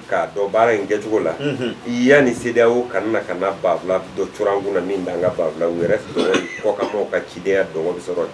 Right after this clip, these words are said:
Speaker 1: ci min kɔnɔna na.
Speaker 2: Unhun.
Speaker 1: Ka jamana tɔ jigin dingɛ kɔnɔ.
Speaker 2: Unhun.
Speaker 1: A kɛ man di.
Speaker 2: Kɛ man di.
Speaker 1: Ɔhɔ. U ka maaw de ɲini minnu bɛ don dugu kɔnɔ.
Speaker 2: Unhun.
Speaker 1: Ka jamanaden fanba hakilina ɲini.
Speaker 2: Unhun.
Speaker 1: O tɛ Bamakɔ ye dɛ.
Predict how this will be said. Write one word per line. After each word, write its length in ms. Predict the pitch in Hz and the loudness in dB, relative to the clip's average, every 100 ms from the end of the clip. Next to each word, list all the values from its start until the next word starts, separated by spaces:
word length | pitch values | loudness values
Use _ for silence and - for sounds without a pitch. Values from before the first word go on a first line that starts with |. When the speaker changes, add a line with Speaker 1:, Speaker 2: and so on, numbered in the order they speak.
| - | -8
Speaker 1:
ci 80 | 104 | -4
min 140 | 92 | -4
kɔnɔna 240 | 82 90 87 | -4 -4 -2
na. 160 | 147 135 | -2 -2
Speaker 2:
Unhun. 260 | 147 190 170 - - | 0 0 0 -4 -2
Speaker 1:
Ka 80 | 90 | 0
jamana 320 | 87 85 104 | 2 2 2
tɔ 240 | 113 92 92 | 0 -2 -4
jigin 200 | 85 82 | -4 -4
dingɛ 200 | 76 82 | -2 -4
kɔnɔ. 180 | 90 76 143 | -4 -8 -6
Speaker 2:
Unhun. 300 | 143 110 104 | -6 -4 -6
Speaker 1:
A 60 | 78 | -6
kɛ 120 | 80 | -4
man 140 | 76 76 | -4 -4
di. 60 | - - - - | -8 -14 -14 -10
Speaker 2:
Kɛ 60 | 92 | -8
man 120 | 90 | -8
di. 80 | 90 | -10
Speaker 1:
Ɔhɔ. 260 | 90 78 | -10 -8
U 260 | 67 - - - | -10 -10 -14 -2
ka 80 | 123 | -2
maaw 300 | 104 87 90 90 | 0 -2 -2 -4
de 80 | 104 | -4
ɲini 220 | 98 90 | -2 -2
minnu 200 | 98 95 | -2 -4
bɛ 80 | 90 | -4
don 140 | 82 | -8
dugu 160 | 73 73 - | -10 -12 -8
kɔnɔ. 160 | - - | -8 -6
Speaker 2:
Unhun. 320 | 147 127 123 104 | -4 -4 -4 -4
Speaker 1:
Ka 80 | 85 - | -6 -6
jamanaden 580 | 76 80 104 87 92 92 - | -6 -2 -4 -2 -4 -4 -4
fanba 280 | 73 73 | -10 -4
hakilina 440 | 87 85 80 82 85 | -4 -4 -8 -6 -4
ɲini. 240 | 85 76 69 | -6 -8 -8
Speaker 2:
Unhun. 300 | 143 120 117 | -6 -4 -4
Speaker 1:
O 40 | 104 | 2
tɛ 140 | 143 | 2
Bamakɔ 320 | 139 104 101 | 4 0 0
ye 100 | 110 | 0
dɛ. 40 | 98 | 0